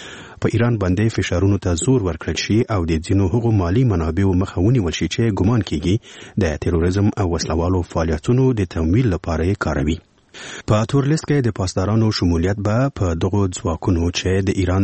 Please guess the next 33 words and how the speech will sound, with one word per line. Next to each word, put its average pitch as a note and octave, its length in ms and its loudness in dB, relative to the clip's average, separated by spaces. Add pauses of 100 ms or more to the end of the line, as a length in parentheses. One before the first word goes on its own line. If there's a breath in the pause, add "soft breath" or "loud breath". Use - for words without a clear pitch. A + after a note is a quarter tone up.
د F#2 140 2
وسلوالو F#2 540 -2
قواو F#2 260 2 (180)
یوه E2+ 140 2 (120)
برخه - 260 -4
ده F2 100 -2
هم C3 180 2 (140)
اقتصادي F2+ 540 -2 (220)
او F2+ 40 0 (120)
هم G#2 240 2
نور F2+ 180 0 (100)
اغیز F#2 380 0
ولري. E2 360 0 (580 loud breath)
د D#2+ 140 0
پاسدارانو E2+ 500 0
د D#2 120 -4
چارواکو F2 440 -2
سفر F#2+ 320 -2
به F2+ 120 2
محدود E2+ 340 0
کړي B2 140 4 (420 loud breath)
او F#2 220 0
په F#2 140 0
هغو G#2 180 0 (140)
مؤسسو F#2 480 0
به F#2+ 180 -2
چې F2+ 100 0 (280)
په F2 140 0
دوی A#2 180 2
پورې F#2 280 0
ارتباط D#2+ 420 -4
لري F2+ 200 2 (140)
هم A2+ 160 2